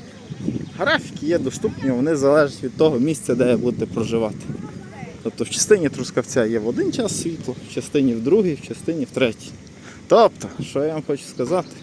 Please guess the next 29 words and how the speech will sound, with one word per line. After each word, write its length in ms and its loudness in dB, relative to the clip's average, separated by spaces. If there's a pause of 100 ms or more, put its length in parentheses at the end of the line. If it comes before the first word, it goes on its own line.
(920)
якщо 340 2
ви 180 2
наймете 400 0
три 220 0
квартири 540 2 (600)
в 20 -14
трьох 300 4
різних 380 -2
місцях 320 -2
в 40 -16
Трускавці, 560 -2
які 240 0
знаходяться 500 2
в 40 -2
трьох 260 4
різних 320 2
групах, 400 2 (760)
ви 140 6
зможете 500 2
переходити 640 4
з 80 0
одної 280 2
квартири 500 6
в 40 6
іншу 360 4 (480)
і 120 8
мати 340 4
завжди 360 4
світло. 380 -2